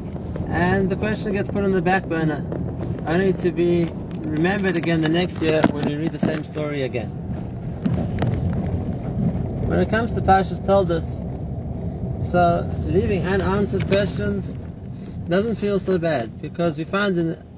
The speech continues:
an anomaly in this week's Parsha where Rashi does the same thing.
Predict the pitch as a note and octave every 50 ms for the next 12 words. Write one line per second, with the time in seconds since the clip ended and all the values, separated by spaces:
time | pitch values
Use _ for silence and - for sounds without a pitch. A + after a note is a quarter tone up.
0 | - - - - - - D#3+ D#3 D#3 D3+ - D#3+ D#3 D#3 E3+ F#3+ G#3 G#3 G3+ F#3
1 | F#3 F3+ E3+ F3 F#3 F3+ - F3 F3 D#3+ - - F3+ F#3 G3 G3 - - G#3+ G#3+
2 | G#3 - - - - - - - - - - - - - - D3 D#3+ F3 G3 G#3+
3 | - A3+ G#3+ F3+ F#3+ F#3+ F#3 D#3+ E3+ - - F#3 F#3+ F3+ - - F3 D#3+ B2+